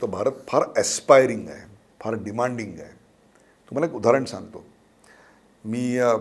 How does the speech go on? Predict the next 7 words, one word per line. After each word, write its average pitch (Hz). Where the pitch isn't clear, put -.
सोलापूरला 156
एका 143
कॉन्व्होकेशनला 113
चाललो 90
होतो. -
ट्रेनची 131
विंडो 127